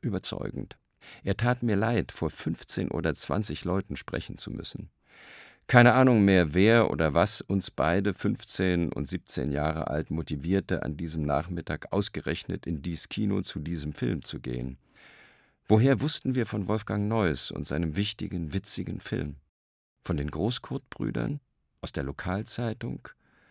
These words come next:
Verwandte, Eltern, Lehrer haben uns gewiss nicht dazu animiert. Antiquitätenladen. Junge Frau im Antiquitätenladen, Gedicht von neunzehnhunderteinundsiebzig.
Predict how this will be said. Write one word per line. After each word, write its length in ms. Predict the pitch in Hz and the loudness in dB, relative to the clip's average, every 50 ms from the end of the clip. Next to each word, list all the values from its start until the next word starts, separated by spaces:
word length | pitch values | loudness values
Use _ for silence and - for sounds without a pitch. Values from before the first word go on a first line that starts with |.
| _ _ _ _ _ _ _ _ _ _ _ _ | _ _ _ _ _ _ _ _ _ _ _ _
Verwandte, 720 | - - - - - - - 139 139 - - 90 76 - | -8 -8 -6 -4 0 2 2 2 0 0 -2 -2 -2 -2
Eltern, 500 | - - 90 95 117 127 - - 85 65 | -2 0 2 2 2 2 0 0 0 0
Lehrer 680 | - - - 87 85 98 113 127 143 143 127 107 113 117 | -2 -2 0 2 4 4 4 2 0 -2 -2 -2 -2 -2
haben 320 | 123 - - - 110 - | 0 0 0 0 0 -2
uns 180 | 95 120 - - | -2 -4 -2 -2
gewiss 320 | - 131 101 - - - | 2 2 2 2 0 -4
nicht 300 | - 50 - - - - | -8 -10 -10 -12 -10 -10
dazu 340 | 50 - - - - - - | -10 -10 -8 -8 -8 -8 -8
animiert. 640 | - 85 85 87 - - - 101 - 101 - - - _ _ _ _ _ _ _ _ _ _ _ _ _ _ _ _ _ _ _ _ _ _ _ _ _ _ _ _ _ _ _ _ _ _ _ _ _ _ _ _ _ _ _ _ _ _ _ _ _ _ _ _ _ _ _ _ _ _ _ _ _ _ _ _ _ _ _ _ _ _ _ - - - - - - _ _ _ _ _ _ _ - | -10 -12 -12 -10 -10 -10 -10 -10 -12 -14 -16 -18 -20 _ _ _ _ _ _ _ _ _ _ _ _ _ _ _ _ _ _ _ _ _ _ _ _ _ _ _ _ _ _ _ _ _ _ _ _ _ _ _ _ _ _ _ _ _ _ _ _ _ _ _ _ _ _ _ _ _ _ _ _ _ _ _ _ _ _ _ _ _ _ _ -20 -20 -20 -20 -20 -20 _ _ _ _ _ _ _ 2
Antiquitätenladen. 1500 | 120 120 - 135 123 - - 131 123 - - 139 123 - - - 82 76 67 69 65 55 - - 62 62 62 62 - - _ _ _ _ _ _ _ _ _ _ _ _ _ _ _ _ _ _ _ _ _ _ | 2 4 4 2 -2 -2 -2 -2 -2 2 2 4 4 4 2 -2 -2 -2 -2 -2 -4 -4 -4 -6 -6 -8 -8 -8 -12 -16 _ _ _ _ _ _ _ _ _ _ _ _ _ _ _ _ _ _ _ _ _ _
Junge 240 | - 107 127 170 175 | 0 4 4 4 4
Frau 480 | - - - 113 110 107 110 117 127 - | 2 0 2 4 6 6 6 6 4 2
im 240 | - 113 104 87 - | 2 0 0 0 0
Antiquitätenladen, 1200 | - 90 - 95 - - 92 - - - 104 87 - - 82 78 64 69 64 64 67 - 65 67 | -2 -4 -4 -6 -6 -6 -6 -6 -4 -2 -2 -2 -2 -4 -6 -6 -6 -4 -4 -6 -6 -6 -6 -6
Gedicht 380 | 78 71 85 117 123 - - | -6 -6 -6 -8 -8 -8 -8
von 160 | - 82 85 82 | -4 -2 0 0
neunzehnhunderteinundsiebzig. 1700 | 82 85 85 - - - 92 87 87 85 85 - - - 76 80 82 82 76 67 76 65 - _ - - - - - - - - - - | 0 0 -2 -2 -4 -4 -2 -2 0 0 -2 -2 -2 -2 -2 0 0 -2 -2 -4 -6 -8 -8 _ -10 -10 -8 -8 -10 -12 -14 -14 -16 -20